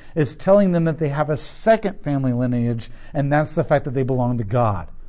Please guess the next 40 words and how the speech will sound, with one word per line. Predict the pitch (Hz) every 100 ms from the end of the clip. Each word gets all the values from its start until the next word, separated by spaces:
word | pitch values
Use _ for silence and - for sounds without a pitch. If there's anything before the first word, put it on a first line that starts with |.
| - - - - -
And | 139
they're | 139
all | 135 139
a | 139
part | 143
of | 131
the | 120
family | 135 123 123
of | 107
God. | 135 123 101 87 - - -
And | 151
so | 170
notice | 170 220 269
how | 190 190
he's | 127
punishing | - - 214 330 269 - 190 151
them | 135 120 117 165 160 - - -
and | - 170
reminding | 175 165 185 240 233
them | 185 170
this | 175 170
is | 156
what | 156 147
happens | 151 180 196 160
if | 147
you | 165
don't | 151 165 170
trust | - 214 240 -
in | 180
God. | 131 117 98 113 120 - - -
But | 220
he | 185 202 226 -
ends | - 269 277 233 139
by | 170
reminding | 170 170 156 180 208 190
them, | 156 127
"But | 160
you're | 104 143 127
my | 127
child, | 120 - 123 107 87 -